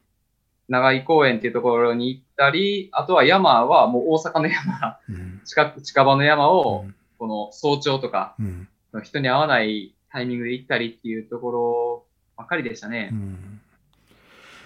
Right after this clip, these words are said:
Speaker 2: やっぱりそうすると、まあ、まあ、我々もっていうとは、まあ、良くないな。だから、まあ、土井さんの場合、やっぱりこれまで、その、すごいこの一年半っていうのは、すごい緊張感がやっぱり相当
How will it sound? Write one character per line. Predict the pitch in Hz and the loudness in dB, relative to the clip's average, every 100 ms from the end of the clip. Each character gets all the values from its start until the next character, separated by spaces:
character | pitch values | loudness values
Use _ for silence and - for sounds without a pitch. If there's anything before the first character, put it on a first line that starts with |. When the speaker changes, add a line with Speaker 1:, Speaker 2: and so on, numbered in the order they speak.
| _ _ _ _ _ _ _ _ | _ _ _ _ _ _ _ _
Speaker 2:
や | 151 | -6
っ | |
ぱ | - | -4
り | 139 | -2
そ | 170 | 0
う | |
す | 147 - | -2 2
る | 156 | 4
と、 | 156 151 151 147 185 - | 6 8 6 4 2 2
ま | 170 | 2
あ、 | 120 - _ _ _ _ _ | 2 -4 _ _ _ _ _
ま | 175 | 2
あ、 | |
我 | 147 175 | 6 10
々 | 196 196 190 190 190 185 202 - _ _ _ _ _ _ - | 10 12 12 12 12 10 6 -2 _ _ _ _ _ _ 0
も | 151 165 | 4 4
っ | |
て | - | 4
い | 139 | 0
う | 127 | 0
と | 120 | -4
は、 | 113 | -4
ま | 117 | -2
あ、 | 110 123 | 2 2
良 | |
く | - | 2
な | 143 | 2
い | 127 | 2
な。 | 131 | -4
だ | 139 139 | -4 -4
か | |
ら、 | 135 | -2
ま | 127 | 0
あ、 | 143 | 2
土 | 135 | 4
井 | 175 | 8
さ | 202 | 10
ん | |
の | |
場 | 196 | 12
合、 | 196 | 10
や | |
っ | |
ぱ | 196 | 10
り | - | 6
こ | 196 | 8
れ | 202 | 10
ま | 208 | 10
で、 | 202 214 190 185 | 10 8 6 4
そ | - | 6
の、 | 185 185 180 185 190 | 8 10 10 6 0
す | - - - | -12 -12 2
ご | 190 | 4
い | |
こ | 180 | 6
の | 175 | 4
一 | 165 | 6
年 | 180 175 | 6 6
半 | 175 | 6
っ | 151 | 4
て | |
い | 135 | -2
う | |
の | 127 | 0
は、 | |
す | 175 | 0
ご | |
い | |
緊 | 147 165 156 | 2 2 4
張 | 180 170 | 8 8
感 | 165 151 131 127 120 120 | 8 4 4 -2 -6 -8
が | 127 | -8
や | 120 | -8
っ | - | -2
ぱ | 147 | -2
り | 120 113 _ _ _ _ - _ _ _ _ _ _ | -2 -6 _ _ _ _ -20 _ _ _ _ _ _
相 | - - 147 151 | -20 -4 -2 4
当 | 160 156 151 | 6 8 6